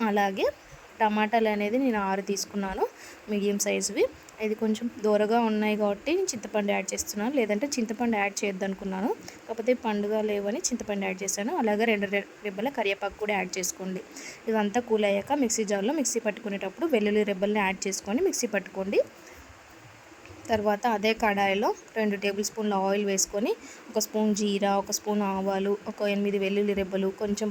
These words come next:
పసుపు వేసుకున్నాక ఇదంతా బాగా కొంచెం కుక్ అయ్యాక మిక్సీ పట్టుకున్న మసాలాని యాడ్ చేసుకోండి. ఆ పౌడర్ని, ఆ పౌడర్ని అంతా ఆయిల్లో ఒకసారి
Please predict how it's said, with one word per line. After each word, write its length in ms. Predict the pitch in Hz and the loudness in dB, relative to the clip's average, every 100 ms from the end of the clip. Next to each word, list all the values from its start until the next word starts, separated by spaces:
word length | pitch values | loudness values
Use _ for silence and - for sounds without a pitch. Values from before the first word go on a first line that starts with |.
| 208 | 0
పసుపు 440 | 185 - - 196 - - - - | 2 2 0 -6 -6 -18 -18 -2
వేసుకున్నాక 680 | 202 - 214 202 196 311 466 - | 0 0 -2 -4 -2 -2 -4 -4
ఇదంతా 340 | 214 196 220 | -4 0 -2
బాగా 320 | 208 196 196 196 - | 0 -2 -2 -6 -10
కొంచెం 240 | 202 220 | -6 -6
కుక్ 260 | 208 208 - | -8 -6 0
అయ్యాక 340 | 196 190 196 330 - - - 240 | 2 2 0 -2 -2 -18 -14 -2
మిక్సీ 280 | 233 226 - | 0 2 0
పట్టుకున్న 400 | 285 220 - 214 | 0 -2 0 0
మసాలాని 560 | 202 196 226 208 208 208 | 2 2 2 4 4 2
యాడ్ 260 | 190 190 190 | 0 -2 -4
చేసుకోండి. 440 | - - 190 185 208 | -4 -6 -10 -6 -6
ఆ 60 | |
పౌడర్ని, 440 | 196 196 190 190 185 - | 2 4 4 2 -4 -8
ఆ 20 | |
పౌడర్ని 460 | 226 214 208 214 214 | -2 2 4 4 2
అంతా 240 | 190 208 226 190 | 0 2 2 2
ఆయిల్లో 260 | 190 208 | 2 2
ఒకసారి 400 | 214 - 202 294 | 2 0 2 0